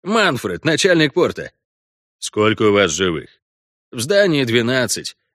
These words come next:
Ещё десятка два в порту. Кажется, кто-то из местных пытался отстреливаться на восточной окраине, но кто, я не знаю. Там эльфы-огородники недавно поселились. Они, наверное". "Как с оружием?"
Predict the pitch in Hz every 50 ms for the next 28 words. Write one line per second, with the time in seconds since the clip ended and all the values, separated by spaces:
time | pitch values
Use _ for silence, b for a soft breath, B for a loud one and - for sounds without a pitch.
0 | _ - 160 185 180 - 233 220 160 131 - 160 131 - - 117 117 151 143 110
1 | - _ 120 92 82 - - 95 80 - _ _ _ _ _ _ _ _ _ 92
2 | 98 - - 131 123 120 104 - 131 127 123 131 127 120 135 151 147 - 123 120
3 | 117 - 127 131 135 127 - 143 131 123 - 175 190 185 165 160 151 - 147 143
4 | 147 - - - 175 143 - 160 160 160 143 214 226 214 170 123 101 92 85 80
5 | 78 73 76 107 147 151 143 147 139 - b b b b b b _ _ _ -
6 | 202 220 180 123 98 113 139 131 117 117 107 87 92 104 104 85 71 - - _
7 | _ _ _ _ _ _ 110 120 135 131 131 151 151 123 - 135 127 117 131 139
8 | 180 214 185 120 101 90 80 - 92 90 80 80 85 82 87 92 107 107 120 117
9 | 98 107 - 120 104 - 147 135 113 101 92 90 - - - - _ _ - 208
10 | 185 214 226 147 104 95 90 87 82 76 78 71 - _ _ _ _ _ _ _
11 | _ _ _ _ _ _ _ _ _ _ _ 95 90 92 85 - 107 104 107 104
12 | 95 76 76 78 67 62 -